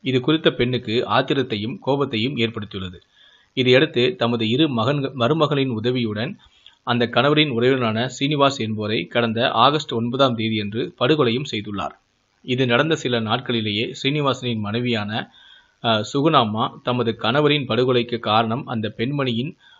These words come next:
பெண்மணியும் அவரது இரு மருமகனுமே என போலீசாரிடம் புகார் அளித்துள்ளார்.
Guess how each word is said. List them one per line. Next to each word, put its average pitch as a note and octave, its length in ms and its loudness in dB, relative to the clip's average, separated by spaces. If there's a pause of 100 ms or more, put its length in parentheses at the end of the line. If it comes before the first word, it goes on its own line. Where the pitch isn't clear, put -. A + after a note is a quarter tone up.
(140)
பெண்மணியும் B2+ 460 0
அவரது A2+ 380 0
இரு C#3 200 2
மருமகனுமே C3 800 0
என G#2+ 320 -6
போலீசாரிடம் B2 640 0
புகார் C3 200 2
அளித்துள்ளார். G2 500 -4